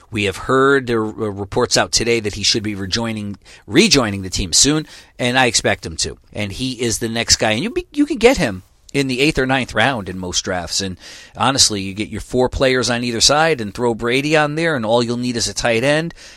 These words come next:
and you'll have your nice little core of players. Behind Brady, at number nine, is Joe Burrow.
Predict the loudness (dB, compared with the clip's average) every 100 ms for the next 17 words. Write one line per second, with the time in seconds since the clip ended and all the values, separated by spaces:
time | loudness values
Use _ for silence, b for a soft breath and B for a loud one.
0 | B -4 -2 -2 0 0 0 -2 -4 -2
1 | 0 0 0 -4 -6 -4 -2 -2 -2 -6
2 | -6 -16 -2 0 0 -2 -6 -10 -10 _
3 | _ _ -4 0 2 2 0 2 4 4
4 | 0 -4 -10 _ _ -2 0 2 2 2
5 | 4 2 2 0 -4 -4 -2 -2 0 2
6 | 2 0